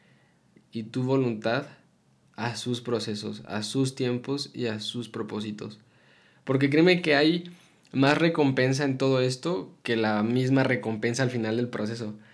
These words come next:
Y también te quiero invitar a que este año que vas a empezar,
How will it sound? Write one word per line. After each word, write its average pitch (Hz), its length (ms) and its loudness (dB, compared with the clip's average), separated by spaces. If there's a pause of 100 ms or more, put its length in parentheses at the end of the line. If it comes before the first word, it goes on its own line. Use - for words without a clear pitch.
(360)
Y 123 280 0
también 127 260 4
te 147 140 2
quiero 151 180 2
invitar 131 300 4
a 135 160 2
que 107 520 0 (920)
este 131 340 -2
año 143 260 4
que 127 100 -2
vas 120 260 0
a - 40 0
empezar, 123 580 -4